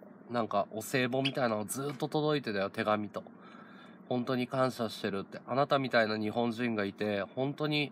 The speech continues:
心が救われた」って言って。あの、ずっと手紙来てた、その韓国の人から。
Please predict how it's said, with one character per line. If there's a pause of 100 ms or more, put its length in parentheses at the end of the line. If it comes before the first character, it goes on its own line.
心
が
救
わ
れ
た」
っ
て (120)
言
っ
て。 (1300)
あ
の、 (1160)
ず
っ
と
手
紙
来
て
た、
そ
の
韓
国
の
人
か
ら。